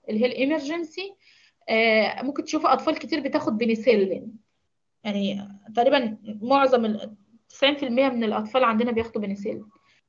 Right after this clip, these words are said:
اللي هو ده الأكيوت روماتيك فيفر. طب يعني إيه أكيوت روماتيك فيفر؟ من اسمه أكيوت يعني حاجة بتحصل مر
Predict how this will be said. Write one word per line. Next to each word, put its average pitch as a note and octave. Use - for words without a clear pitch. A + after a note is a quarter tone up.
اللي A3+
هو D4+
ده G#3
الأكيوت C#4
روماتيك C#4
فيفر. -
طب C4
يعني C4
إيه F#4
أكيوت E4+
روماتيك C4+
فيفر؟ G#3+
من C4
اسمه A#3
أكيوت D#4+
يعني A#3
حاجة C#4+
بتحصل C4
مر C4